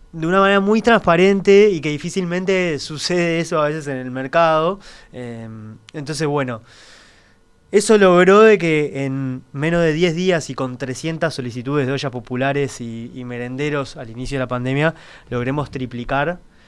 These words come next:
eh, y entregar sesenta mil kilos mensuales. Eh, hoy en día estamos, eh, entregando mensualmente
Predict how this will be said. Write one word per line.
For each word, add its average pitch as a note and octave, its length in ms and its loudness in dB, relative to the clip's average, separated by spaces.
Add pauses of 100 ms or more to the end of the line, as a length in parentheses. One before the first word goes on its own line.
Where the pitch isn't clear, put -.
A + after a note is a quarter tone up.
(220)
eh, A2+ 280 -10
y B2+ 120 -6
entregar B2+ 360 -4
sesenta B2 440 -8
mil D3 460 -8
kilos C#3 360 -6
mensuales. A#2 720 -6 (440)
Eh, A#2+ 280 -12 (320)
hoy D#3 160 0
en D#3 120 -2
día F3+ 120 4
estamos, F3 380 0
eh, B2+ 420 -8
entregando C#3+ 520 -2
mensualmente D3 920 -4